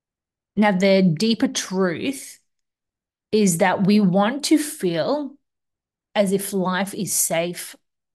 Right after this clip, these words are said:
is a safe place for us. We want people to love us. We want approval. We want to feel that we are doing things the right fucking way. <laughs> Going back to that to-do list, you know, every week we're just wanting to tick those boxes.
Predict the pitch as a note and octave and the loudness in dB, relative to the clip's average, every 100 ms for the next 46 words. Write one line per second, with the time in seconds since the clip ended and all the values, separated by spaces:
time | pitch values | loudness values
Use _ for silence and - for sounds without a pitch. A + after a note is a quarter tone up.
0 | _ A3+ G3 F#3 - - F3+ F#3+ F#3+ - | _ 0 2 2 0 -2 -2 -2 -6 -14
1 | - C3+ - - - - - - - _ | -10 -10 -10 -10 -10 -8 -8 -8 -12 _
2 | _ _ _ _ _ _ _ _ _ _ | _ _ _ _ _ _ _ _ _ _
3 | _ - A3 A3+ A#3 A3+ G#3 F#3+ F#3 D#3 | _ 0 4 4 4 0 2 2 2 0
4 | B2+ - - - _ _ G3+ G#3+ G#3+ G3+ | -2 -6 -8 -10 _ _ 2 4 4 2
5 | G3+ E3+ D3+ - - _ _ - G#3+ G#3 | 0 -2 -4 -10 -16 _ _ 0 2 2
6 | G3 G#3 G3 - F#3+ F#3+ F#3+ G3 F3 F3+ | 2 -4 -4 -2 0 2 0 0 -2 -2
7 | F#3 F#3+ F3 E3+ F#3+ F#3 G#3+ G#3 - F#3 | -2 -4 -4 -4 -4 -4 -4 -4 -6 -6
8 | G3 G3 F#3 F#3 E3 D#3 E3+ F#3+ - - | -2 -2 -4 -6 -4 -4 -4 -6 -8 -12
9 | - D#3 - G3 F#3+ F3 D#3 D3+ - - | -10 -8 -4 0 2 2 2 -2 -6 -12
10 | _ _ _ C#4+ C#4+ D#4+ D#4 C#4 C#4 - | _ _ _ 0 4 2 4 2 2 -4
11 | - - - G3+ - D#3 F#3 G3+ E3+ - | -20 -20 -20 -12 -6 -2 0 2 0 0
12 | A3+ G#3 G3 A#3+ B3 C4+ A#3+ A#3+ - - | 2 2 2 -2 0 0 0 -2 -6 -12
13 | - - G3 G3 A3 G3 F#3 G#3+ A#3 B3 | -14 -6 -2 0 0 0 -2 -2 0 -2
14 | A#3+ G3 F3+ F#3 F3+ F3 G#3 G#3 G#3 A3+ | -2 -4 -6 -8 -6 -4 -4 -4 -8 -10
15 | - B3+ A#3+ D4 D4 - A#3 A#3 - | -4 -2 0 -2 -2 -4 -4 -4 -10